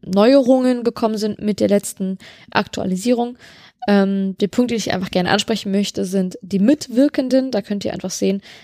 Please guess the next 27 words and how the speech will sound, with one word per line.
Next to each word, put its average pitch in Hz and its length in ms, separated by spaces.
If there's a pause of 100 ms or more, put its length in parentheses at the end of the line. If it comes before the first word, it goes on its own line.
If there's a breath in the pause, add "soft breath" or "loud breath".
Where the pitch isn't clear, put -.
(100)
wer 214 160
hat - 80
an 202 180
dieser 196 440 (320)
W-, 196 200 (100)
äh, 196 260
Installation 202 920 (120)
oder 196 180
dieser 180 240
Version, 214 600 (360 loud breath)
ähm, 190 280 (100)
mitgearbeitet. 214 1300
Das 202 80
ist - 80
vielleicht 196 260
euch, - 340
für - 200
euch 180 140
jetzt 208 160
nicht 196 140
so 233 140
spannend, 208 540
aber 196 240 (300 loud breath)
ich - 140
finde 208 200
das - 180
wirklich, 202 560